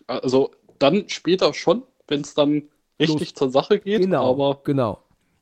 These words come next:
Speaker 1: der
Speaker 2: Aber
Speaker 1: Anfang selber, ähm, ja, manches ist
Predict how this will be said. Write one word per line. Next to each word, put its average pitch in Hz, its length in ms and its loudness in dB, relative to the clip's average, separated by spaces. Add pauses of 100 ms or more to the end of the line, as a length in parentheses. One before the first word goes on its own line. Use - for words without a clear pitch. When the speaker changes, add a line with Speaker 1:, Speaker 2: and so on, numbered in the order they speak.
(380)
Speaker 1:
der 127 80 6
Speaker 2:
Aber 135 100 4
Speaker 1:
Anfang 156 460 0
selber, 170 640 0
ähm, 143 300 -2 (400)
ja, 123 360 0 (100)
manches 147 360 -2
ist - 340 -14